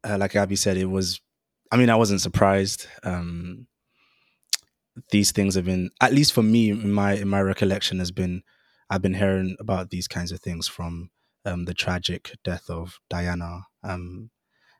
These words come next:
and, you know, then you get little sort of, uh, tidbits throughout the, like, the past decade, twenty, two thousand to two thousand ten. So there's, I've, I've heard and kind of known about the, the turmoil that is inside the royal family.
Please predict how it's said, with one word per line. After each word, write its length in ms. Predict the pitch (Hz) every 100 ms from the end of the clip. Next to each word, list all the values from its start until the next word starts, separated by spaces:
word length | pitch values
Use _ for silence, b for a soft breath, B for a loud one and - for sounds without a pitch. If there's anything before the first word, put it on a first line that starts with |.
| _ -
and, 400 | 92 92 90 - _ -
you 100 | 123
know, 120 | 98
then 320 | 95 98 95
you 120 | 101
get 200 | 95 95
little 320 | 95 92 90 92
sort 320 | 95 98 101
of, 80 | _ _ _ _ _ _ _
uh, 120 | 95 92
tidbits 440 | 110 95 101 -
throughout 380 | - 104 95 92
the, 320 | 101 92 92 - _ -
like, 140 | 92
the 100 | 95 -
past 320 | - - 95 -
decade, 440 | 95 - 92 90
twenty, 260 | - 92 90 _
two 160 | - 120
thousand 300 | 113 98 98
to 80 | -
two 100 | -
thousand 280 | 92 92
ten. 240 | - - 139
So 100 | 139
there's, 200 | 135 123 B B B
I've, 160 | 127 123 -
I've 160 | 131
heard 280 | - 131 123
and 320 | 113 101 107
kind 160 | - 101
of 60 | 95
known 240 | 98 95
about 360 | 95 92 92 - _ _
the, 460 | - 92 90 92 92 _ _ _ _ _ _ _ _ _ -
the 80 |
turmoil 560 | - - 98 95 92 90
that 140 | 90
is 200 | 92 90
inside 440 | 95 90 92 90 90
the 100 | 90
royal 160 | 90
family. 400 | - 90 90 90